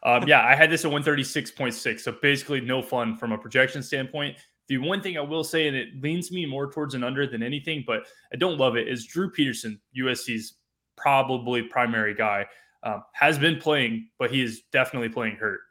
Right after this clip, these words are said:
He, he played thirty-eight minutes the other day, oh for seven from two with nine points. He scored nine, nine, five in his last three games.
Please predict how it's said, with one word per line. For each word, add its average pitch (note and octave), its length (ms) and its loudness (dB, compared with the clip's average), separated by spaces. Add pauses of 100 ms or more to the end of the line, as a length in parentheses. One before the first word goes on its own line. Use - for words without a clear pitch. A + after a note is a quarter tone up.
He, A2+ 380 -4
he B2 260 -8
played D3 220 2
thirty-eight C#3 320 2
minutes B2 220 -2
the B2+ 60 -2
other A2+ 100 0
day, A2+ 220 4
oh B2+ 100 -2
for B2 120 -6
seven A2 300 -6
from G#2+ 180 -20
two C#3 200 -2
with A2 120 -4
nine G#2+ 280 0
points. A2+ 200 -4
He A2 60 -14
scored G#2 300 -8 (260)
nine, C#3+ 380 4
nine, A#2+ 360 0
five G#2 340 -2
in G#2 80 -12
his G2+ 140 -10
last G#2 280 -2
three A2 160 -6
games. B2 380 -2